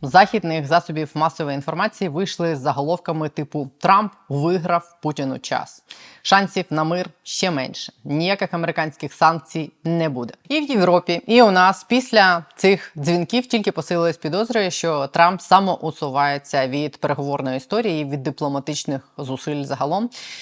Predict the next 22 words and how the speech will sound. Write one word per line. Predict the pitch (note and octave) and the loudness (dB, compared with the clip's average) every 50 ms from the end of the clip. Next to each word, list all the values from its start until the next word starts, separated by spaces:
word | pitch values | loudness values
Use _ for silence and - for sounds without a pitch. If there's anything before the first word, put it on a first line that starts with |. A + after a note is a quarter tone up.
| - - - | -20 -20 -4
і | - B3 C4 | 2 4 6
відступає | C4 A#3+ - - G3+ D#3+ - F3 F3 F#3 F#3 F3+ E3 | 6 6 4 2 0 4 8 8 10 10 10 8 6
від | D3+ D#3+ D#3+ D3 C#3+ | 4 0 0 0 0
ним | D3+ D#3 D#3+ F3 F3+ E3 | -2 -2 -2 -2 -4 -2
же | - F3+ F3 D#3 | -2 0 0 0
озвученої | D3+ D3 B2+ C3+ D3 D3 D3 - - E3+ E3 D#3+ D#3 D3+ D3+ | 0 -2 -2 -2 -2 -2 -2 -2 -4 -4 -4 -4 -4 -4 -4
пропозиції | C#3+ - D3+ - - C#3 C#3+ F3 F#3 - - - F3 E3 D#3 D3+ C#3 - _ | -4 -6 -6 -6 -4 -4 -2 -4 -4 -4 -4 -4 -2 -2 -2 -4 -6 -8 _
припинити | - F#3 D3 D3 - D#3+ D#3 D3+ C#3+ C3+ C3 - C3 B2 B2 | -2 -2 -2 -2 -2 -4 -4 -4 -4 -6 -6 -6 -6 -6 -6
вогонь | B2+ - C#3+ B2+ A2+ E3 F#3 G#3 A3 G#3+ F3+ | -6 -6 -6 -6 -4 -4 -2 -2 -2 -2 -4
і, | D3 C3 - - - - - - - - D#3 E3+ | -4 -4 -6 -6 -6 -8 -6 -6 -6 -4 -4 -4
і | F#3 | -2
не | F#3+ F#3 F3 | -4 -4 -4
планує | - F#3 F3+ F3 E3+ E3 E3 | -2 -2 -2 -2 -2 -4 -4
застосовувати | D#3+ E3 D#3+ - D#3+ - - D#3 D3 C#3+ C#3 C#3 D3 D#3+ | -4 -6 -8 -8 -10 -8 -6 -6 -4 -4 -4 -6 -6 -8
санкції. | - - C#3+ - - - - - - | -6 -6 -6 -6 -8 -12 -14 -16 -8
Сьогодні | C#3 - A#3 A3 B3+ A3 E3+ D#3 C#3 C3 B2+ B2+ | -4 -2 0 2 2 2 2 0 -2 -4 -2 -2
New | C#3 D3 D3+ E3 | -2 -2 -2 -2
York | F#3 F#3+ - - - - - - - - | -4 -4 -8 -12 -14 -14 -16 -8 -2 0
Times | D#3 D3+ D3 D3+ D#3+ - - D#3 | 2 2 2 0 -4 -6 -6 -6
написала, | C#3 B2 C#3 - - D#3 D#3 D#3 D3+ C#3+ | -8 -8 -6 -2 0 0 2 0 0 -4
що | - - D#3 D3 C#3+ C#3 C3+ B2+ B2 - | -6 -4 -4 -2 -2 -2 -4 -6 -4 -2
Трамп | - D#3 D#3 D#3 D#3+ | 0 2 2 0 -2